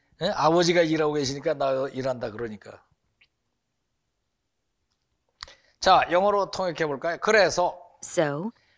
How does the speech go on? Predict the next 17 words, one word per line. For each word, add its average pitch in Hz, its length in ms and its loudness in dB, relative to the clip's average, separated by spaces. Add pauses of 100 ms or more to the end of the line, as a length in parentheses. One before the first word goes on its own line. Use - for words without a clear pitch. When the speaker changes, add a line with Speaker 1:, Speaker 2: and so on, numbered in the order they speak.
(160)
Speaker 1:
왜냐하면 208 680 4
예수님께서 202 880 0
이런 180 340 0
일들을 170 380 -2
하고 160 220 -4
계셨기 139 400 -4
때문에 120 480 -10 (2500)
Speaker 2:
because 262 480 4
Jesus 208 680 0
was 185 240 0
doing 202 460 2
these 208 360 -2
things 226 420 0 (180)
Speaker 1:
안식일에 170 720 0 (300)
Speaker 2:
on 208 140 2
the 233 80 0
Sabbath, 240 580 -4